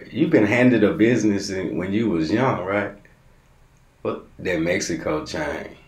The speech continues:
I kn-, you got three daddies, but who, who is your biological father? Daddy. Is he downtown? Is he downtown, bro?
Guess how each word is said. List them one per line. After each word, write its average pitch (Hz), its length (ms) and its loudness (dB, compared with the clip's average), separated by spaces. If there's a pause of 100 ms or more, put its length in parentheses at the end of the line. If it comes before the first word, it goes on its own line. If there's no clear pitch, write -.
(280)
I 92 80 -4
kn-, 98 300 -2
you 110 100 -2
got 95 300 2
three 110 260 6
daddies, 101 520 2
but 85 180 -2
who, 117 320 2 (260)
who 123 140 4
is 110 100 4
your 90 140 2
biological 90 840 0
father? - 520 -4 (1400)
Daddy. - 560 -2 (1700)
Is 95 200 -2
he 113 80 4
downtown? 127 880 2 (1200)
Is 110 200 4
he 139 100 8
downtown, 143 640 8
bro? 139 340 6